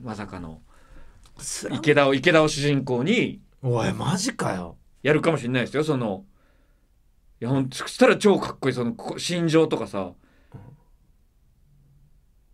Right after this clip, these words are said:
Speaker 2: あー、いいね。
Speaker 1: うん。
Speaker 2: あ、じゃあ、あのー、その別ので、
Speaker 1: うん。
Speaker 2: その、あの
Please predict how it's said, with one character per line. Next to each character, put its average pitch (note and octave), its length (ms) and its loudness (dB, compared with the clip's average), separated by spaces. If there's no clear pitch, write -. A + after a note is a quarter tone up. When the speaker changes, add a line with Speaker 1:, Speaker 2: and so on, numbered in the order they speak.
Speaker 2:
あ G#2+ 60 -6
ー、 C3 60 2
い C#3+ 80 2
い F#3 160 4
ね。 A2+ 80 4
Speaker 1:
う - 20 2
ん。 G#2 360 -2
Speaker 2:
あ、 G3 120 0
じ G3 100 2
ゃ F3 40 4
あ、 C#3+ 300 -2
あ D3+ 40 2
の C3+ 580 -2
ー、 - 40 -20
そ D3 120 -8
の C3+ 220 -2
別 D#3+ 220 -2
の A3 100 -2
で、 A#2+ 320 0
Speaker 1:
う A2+ 60 -6
ん。 G2+ 80 -4
Speaker 2:
そ B2 60 -4
の、 G#2+ 120 -6
あ G#2 60 -8
の G#2 500 -8